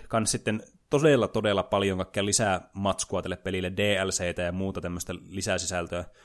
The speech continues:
Mut kun sitä oli niin paljon, että sitä ei tullut sitten ite oikein koskaan pelattua siihen aikaan, koska tietenkin piti kaikkea ostaa erikseen. Myöhemmin tuli kyllä tämmönen collection, missä sitten sai kaikki nämä D L C:t ja muut, mutta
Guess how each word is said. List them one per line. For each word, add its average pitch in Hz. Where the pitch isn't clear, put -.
Mut 113
kun -
sitä 123
oli 135
niin 147
paljon, 120
että 98
sitä -
ei 101
tullut 104
sitten 98
ite 104
oikein 90
koskaan 90
pelattua 98
siihen 92
aikaan, 85
koska 92
tietenkin 98
piti 95
kaikkea 98
ostaa 92
erikseen. 92
Myöhemmin 127
tuli 113
kyllä 101
tämmönen 101
collection, 101
missä 87
sitten -
sai 98
kaikki 92
nämä 87
D 90
L 82
C:t 82
ja 87
muut, 85
mutta 95